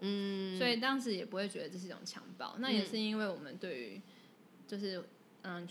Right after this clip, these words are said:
Speaker 2: 女性的平等这件事情越来越去看重它的时候，
Speaker 1: 嗯。
Speaker 2: 我们才会把婚姻强暴纳入这个范围之内。
Speaker 1: 嗯哼哼。
Speaker 2: 对，所以 Yes Means Yes 也是，就是，哎，大家的认知已经开始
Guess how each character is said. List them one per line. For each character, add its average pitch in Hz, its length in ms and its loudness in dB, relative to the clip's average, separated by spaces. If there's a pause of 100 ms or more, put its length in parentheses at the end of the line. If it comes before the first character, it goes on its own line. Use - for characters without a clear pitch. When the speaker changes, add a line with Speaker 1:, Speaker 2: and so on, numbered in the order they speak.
Speaker 2:
女 190 120 -6
性 220 220 0
的 185 100 -2
平 175 300 -6
等 180 120 -2
这 175 60 -8
件 185 180 -2
事 208 100 -2
情 180 180 -4
越 196 100 0
来 175 120 0
越 180 160 0
去 180 80 -2
看 180 280 -4
重 170 220 -6
它 175 200 -6
的 175 80 -8
时 175 160 -4
候， 214 140 8
Speaker 1:
嗯。 202 380 -2
Speaker 2:
我 190 60 -2
们 180 100 -2
才 190 160 2
会 196 100 2
把 139 200 2 (340)
婚 196 120 -2
姻 196 140 0
强 170 200 -8
暴 170 180 -4
纳 175 220 -2
入 170 160 -6
这 175 100 -8
个 131 100 -8
范 143 280 -8
围 71 180 -10
之 - 220 -14
内。 - 200 -8
Speaker 1:
嗯 214 120 2
哼 190 280 -2
哼。 185 80 -6
Speaker 2:
对， 180 180 -4
所 240 140 0
以 233 300 2
Yes 220 220 0
Means 202 360 0
Yes 180 140 -6
也 160 120 -6
是， 190 140 -6
就 196 120 -6
是， 202 160 -4
哎， 269 200 0
大 214 180 4
家 196 160 2
的 185 100 2
认 190 180 2
知 180 160 -4
已 - 80 -8
经 175 160 -6
开 185 240 -4
始 - 140 -8